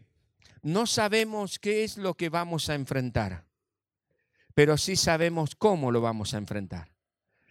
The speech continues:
No sé si recuerda esta frase, entre tantas cosas que se dicen,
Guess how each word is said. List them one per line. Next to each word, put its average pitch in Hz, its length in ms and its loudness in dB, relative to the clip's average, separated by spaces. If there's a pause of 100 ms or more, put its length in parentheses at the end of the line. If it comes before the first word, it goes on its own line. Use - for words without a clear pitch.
(100)
No 226 100 2
sé 226 160 2
si 180 140 2
recuerda 156 420 2
esta 135 220 0
frase, 151 540 0
entre 127 300 -6
tantas 139 520 -4
cosas 135 360 -6
que 131 140 -8
se 127 160 -8
dicen, 143 500 -8